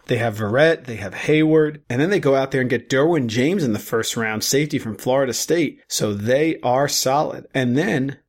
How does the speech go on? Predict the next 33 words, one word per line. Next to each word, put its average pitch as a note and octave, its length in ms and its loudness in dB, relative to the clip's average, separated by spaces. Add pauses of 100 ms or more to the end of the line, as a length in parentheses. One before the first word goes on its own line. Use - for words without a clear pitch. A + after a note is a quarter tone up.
to B2+ 100 -4
top F3+ 320 0
it F3+ 80 2
all G#2+ 200 0
off, C3 200 -2
they D3+ 100 4
go D#3+ 220 2
get E3 160 2
a D#3+ 60 0
great F3 260 0
satellite D3+ 580 0
back C#3 260 -2
there D#3 180 2
in E3 100 -2
Justin E3+ 420 -2
Jackson E3+ 500 -2
from F#3+ 260 0
Northwestern. F#3+ 840 -2
So C3+ 420 0
I C#3+ 140 2
think G3+ 180 -6
they're D3 80 0
gonna C#3 140 0
be B2+ 100 -2
good. B2+ 340 0
I C3+ 120 0
think D#3 160 0
Chargers C3+ 360 -2
are B2 40 -10
gonna A#2+ 120 -2
be G#2+ 120 -4
very B2 320 0
good. E3 400 0